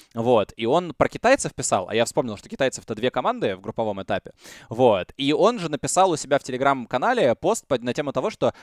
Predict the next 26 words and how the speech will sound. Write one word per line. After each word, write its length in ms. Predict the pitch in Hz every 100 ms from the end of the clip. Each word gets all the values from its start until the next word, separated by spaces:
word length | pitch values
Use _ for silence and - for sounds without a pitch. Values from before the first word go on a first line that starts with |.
| -
правила 400 | 147 165 123 98
сейчас 340 | 110 - 104 -
на 60 |
комьюнити-каст 760 | 120 120 110 107 - 247 - -
Виплей 300 | 113 180 208
поставил 380 | 123 151 131 110
довольно 320 | 120 123 113
жёсткие. 520 | 196 262 - 101 87 _ - -
Вот, 320 | 120 127 104 135
и 40 |
эта 120 | 185
тема 160 | 233 214
довольно 260 | 190 185 156
интересная, 380 | 147 233 -
мне 100 | 170
кажется, 240 | 220 - 147
её 100 | 139
стоит 300 | - 123 113
обсудить, 400 | - 113 233 -
поэтому 440 | 113 110 113 110 - - _
к 80 | 131
нам 120 | 123
сейчас 180 | 123 -
подключится 540 | - 156 - - 101
Адекват. 400 | 98 - 226 - _ _
М, 140 | 113